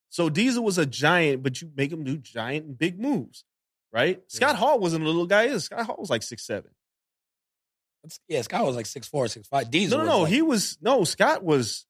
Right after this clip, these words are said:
Speaker 1: him and Hogan were, he think he was taller than Hogan.
Speaker 2: Really?
Speaker 1: Yes.
Speaker 2: Tall ass dude.
Speaker 1: They were all, they were tall, but they worked within the confines of what they were able to do. And that's what you have to do as a wrestler. And that, that's the problem with
Speaker 2: That's, Scott Hall was six seven.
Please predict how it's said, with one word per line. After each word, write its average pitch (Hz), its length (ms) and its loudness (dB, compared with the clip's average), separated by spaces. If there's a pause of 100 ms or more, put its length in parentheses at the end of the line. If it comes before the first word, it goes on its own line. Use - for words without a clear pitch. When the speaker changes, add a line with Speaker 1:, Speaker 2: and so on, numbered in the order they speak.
(280)
Speaker 1:
him 320 160 2
and 214 80 0
Hogan 233 360 2
were, 139 220 2
he 196 200 2
think 285 180 -8
he 302 60 2
was 208 120 2
taller 220 240 2
than 139 100 2
Hogan. 180 380 2 (220)
Speaker 2:
Really? 392 480 -2
Speaker 1:
Yes. 226 400 0 (240)
Speaker 2:
Tall 127 240 2
ass 160 160 -2
dude. 302 240 -10 (160)
Speaker 1:
They 202 100 4
were 285 160 0
all, 190 240 0
they 190 160 0
were 202 160 -2
tall, 220 380 0
but 139 180 -4
they 180 120 2
worked 185 360 -2
within 151 340 -2
the 139 80 -2
confines 143 460 -6
of 135 80 -10
what 147 80 -4
they 139 100 0
were 120 140 0
able 143 280 0
to 107 120 -8
do. 151 380 -6 (420)
And 147 300 0
that's 196 200 2
what 196 140 -14
you 196 60 -4
have 175 100 -2
to 151 80 -14
do 165 140 -4
as 135 80 -4
a 135 40 -14
wrestler. 196 320 -6
And 123 300 -8
that, 135 160 -6 (100)
that's 175 180 -4
the 127 100 -12
problem 156 580 -2
with 120 420 0 (400)
Speaker 2:
That's, - 280 -12 (320)
Scott - 320 -4
Hall 220 240 0
was 196 100 2
six - 300 0
seven. 320 340 -6